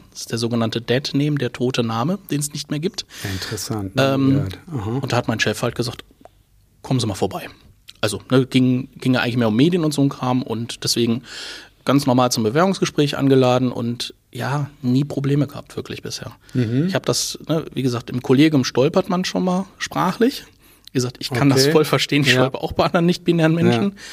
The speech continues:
Speaker 1: Aber, äh, sonst irgendwie im Kollegium oder mit Chefs oder mit Vorgesetzten bisher eigentlich nie Probleme gehabt, was das angeht.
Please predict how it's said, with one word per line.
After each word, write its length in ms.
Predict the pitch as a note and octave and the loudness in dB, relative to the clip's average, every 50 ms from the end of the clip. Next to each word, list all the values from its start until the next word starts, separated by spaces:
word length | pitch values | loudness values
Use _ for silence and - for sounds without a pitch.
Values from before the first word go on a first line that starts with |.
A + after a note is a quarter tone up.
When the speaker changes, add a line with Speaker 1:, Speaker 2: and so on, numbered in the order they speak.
| - - - - - - | -18 -18 -18 -20 -12 -4
Speaker 1:
Aber, 460 | - B2 B2 B2 A2+ A2+ A#2 B2+ - | -2 0 2 2 2 2 2 0 -2
äh, 100 | - A#2 | -2 -2
sonst 380 | A2+ A#2 A#2+ C#3+ E3+ - - - | 0 2 2 2 2 2 0 0
irgendwie 240 | - B2 B2+ B2 B2+ | 0 0 0 0 0
im 100 | A#2+ B2 | -2 -4
Kollegium 560 | - - - A#2+ C3+ D3+ D#3+ F3 D#3 B2 A#2 | -4 -4 -2 0 2 4 4 4 4 2 -2
oder 160 | - - A2+ A2+ | -2 -4 -4 -4
mit 200 | A#2 A#2 A#2 - | -4 -4 -4 -4
Chefs 260 | - D3+ D3 - - | -4 -4 -4 -4 -4
oder 140 | - - A#2 | -4 -4 -4
mit 180 | A#2 A2+ A2+ | -4 -4 -6
Vorgesetzten 600 | - - - C#3+ D#3+ D#3+ C3 B2+ B2 - - - - - - - - - _ | -6 -4 -2 0 2 2 0 0 -2 -6 -12 -16 -18 -20 -20 -20 -20 -20 _
bisher 300 | - B2 - - - A2+ | -6 -4 -4 -4 -4 -6
eigentlich 340 | - A2 A2 G#2+ A2+ - - | -6 -8 -8 -8 -10 -8 -6
nie 140 | A#2+ A#2 A#2 | -4 -4 -2
Probleme 400 | A2+ - A#2+ A#2 A2+ G#2 G#2 G2+ | -2 -4 -6 -4 -6 -6 -6 -6
gehabt, 200 | G2 F#2+ - - | -6 -8 -8 -8
was 120 | - - | -10 -10
das 180 | - - - - | -8 -6 -8 -8
angeht. 320 | G#2+ G#2 G2 F#2+ F#2+ - | -8 -8 -10 -10 -10 -10